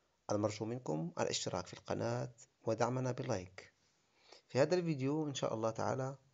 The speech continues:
سنتعرف على من قام بحظرنا على الواتساب. الطريقة جد سهلة جدا. نقوم بإنشاء مجموعة جديدة.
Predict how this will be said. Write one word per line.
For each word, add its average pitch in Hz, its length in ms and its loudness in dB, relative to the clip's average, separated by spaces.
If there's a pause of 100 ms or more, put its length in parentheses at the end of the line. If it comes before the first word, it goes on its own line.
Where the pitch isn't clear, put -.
(180)
سنتعرف 127 1000 0
على 107 260 2
من 107 120 2
قام 120 500 -2 (400)
بحظرنا 113 840 2
على 107 420 -2
الواتساب. 117 440 -6 (840)
الطريقة 151 440 2
جد 170 260 0
سهلة 101 340 0
جدا. 95 320 -12 (720)
نقوم 165 520 -2
بإنشاء 131 580 -2 (560)
مجموعة 139 480 4
جديدة. 107 440 -4